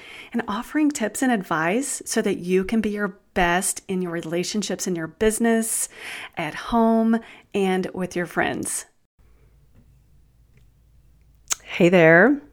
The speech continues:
I'm so happy to be back again with you this week. And today I'm talking about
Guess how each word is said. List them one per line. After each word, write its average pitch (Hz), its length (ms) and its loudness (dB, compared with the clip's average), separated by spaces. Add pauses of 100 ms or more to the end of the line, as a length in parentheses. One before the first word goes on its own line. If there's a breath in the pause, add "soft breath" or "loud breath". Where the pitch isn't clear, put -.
I'm 196 60 -2
so 180 240 4
happy 170 300 2
to 175 80 4
be 175 100 6
back 170 380 4
again 202 300 2
with 208 180 2
you 185 340 4
this 180 300 -2
week. 185 520 2 (540 loud breath)
And 226 180 8
today 233 380 -2
I'm 285 180 2
talking 220 480 0
about 165 760 2